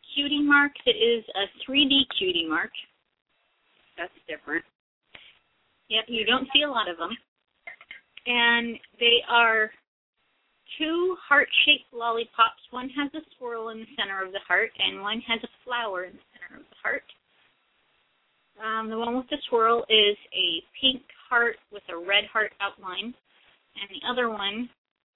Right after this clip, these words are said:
Speaker 1: is a pink heart with a darker pink heart outline.
Speaker 2: Are you sure that looks like red to me?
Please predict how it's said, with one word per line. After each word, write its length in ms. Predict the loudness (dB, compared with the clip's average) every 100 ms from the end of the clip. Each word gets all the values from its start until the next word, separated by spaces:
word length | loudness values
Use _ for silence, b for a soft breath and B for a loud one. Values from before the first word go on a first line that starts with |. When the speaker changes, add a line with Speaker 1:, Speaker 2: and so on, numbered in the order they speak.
| _
Speaker 1:
is 200 | -4 -4 -2
a 180 | 0 0 2
pink 180 | 0 0 0
heart 220 | 0 0 _
with 100 | -20 -20 -8
a 220 | -2 0 4
darker 380 | 4 4 -6 -10 -12
pink 140 | -14 -8
heart 160 | -8 -8 -12
outline. 460 | -16 -10 -8 -8 -12 _ -20
Speaker 2:
Are 40 |
you 60 | -16 -12
sure 100 | -12
that 80 | -14
looks 140 | -16 -14
like 120 | -14 -14 -18
red 240 | -16 -14
to 60 | -10
me? 320 | -8 -8 -10